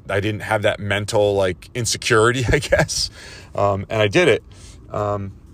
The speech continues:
so yeah, I mean, I hope that, I hope that kinda answers it. I mean, it's definitely,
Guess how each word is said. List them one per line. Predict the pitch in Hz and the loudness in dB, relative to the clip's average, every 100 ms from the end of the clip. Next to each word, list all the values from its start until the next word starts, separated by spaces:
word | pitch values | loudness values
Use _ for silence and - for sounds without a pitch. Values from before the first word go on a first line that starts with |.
| - - - - - - - - - - - | -20 -20 -20 -20 -20 -20 -20 -20 -18 -18 -8
so | - 117 | 2 4
yeah, | 127 165 113 - | 6 4 2 -2
I | |
mean, | 107 104 - | -6 -6 -6
I | 101 | 2
hope | 113 - | 2 4
that, | 101 98 - - - | 4 4 -2 -12 -10
I | 98 | -6
hope | 110 - | -4 -4
that | 80 | -6
kinda | - 101 92 85 - - - - - | -4 -4 -4 -8 -12 -20 -20 -20 -10
answers | 98 92 98 87 | -8 -8 -8 -8
it. | 92 | -6
I | 98 | -6
mean, | 101 95 | -8 -8
it's | 82 - | -10 0
definitely, | 117 107 104 78 104 101 101 | 0 0 -4 -4 -4 -2 -4